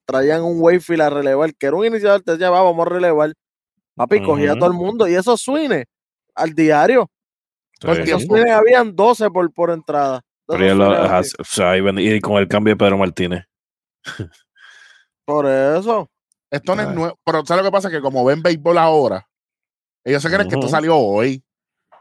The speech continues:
Speaker 3: Pero, eh, a-, y ahora ustedes están viendo juegos de los Mets porque Lindor y Baez están en los Mets. Pero dígame, dí-, díganme jugadores de los Mets antes, antes de que estos dos caballos est-, eh, eh, estuviesen en los, porque no saben.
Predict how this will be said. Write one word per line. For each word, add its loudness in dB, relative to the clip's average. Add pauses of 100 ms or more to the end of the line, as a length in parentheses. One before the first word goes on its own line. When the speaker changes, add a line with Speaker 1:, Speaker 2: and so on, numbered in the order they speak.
(180)
Speaker 3:
Pero, 0 (100)
eh, -2
a-, 2
y 0
ahora 2
ustedes -4
están -2
viendo -2
juegos 2
de 4
los -2
Mets -4 (120)
porque -2
Lindor 0
y 2
Baez 2
están -6
en -2
los -2
Mets. -8 (1120)
Pero -2
dígame, -2 (240)
dí-, -10 (200)
díganme 0
jugadores 2
de 2
los -2
Mets -4
antes, 0
antes -2
de -4
que -6
estos -8
dos -4
caballos 0
est-, -8
eh, -4
eh, -4
estuviesen -6
en -4
los, -6
porque -4
no -6
saben. -2